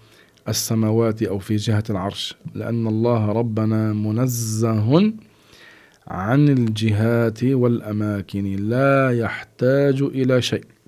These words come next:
فينبغي من الشيخ والمدرس والواعظ والمرشد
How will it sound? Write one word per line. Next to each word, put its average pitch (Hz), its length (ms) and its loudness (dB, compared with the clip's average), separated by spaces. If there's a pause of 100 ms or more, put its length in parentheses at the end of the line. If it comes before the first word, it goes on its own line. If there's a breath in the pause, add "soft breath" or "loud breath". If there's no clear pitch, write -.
(300)
فينبغي 135 640 6
من 120 200 0
الشيخ 127 600 0
والمدرس 110 800 0
والواعظ 110 680 0
والمرشد 117 600 -2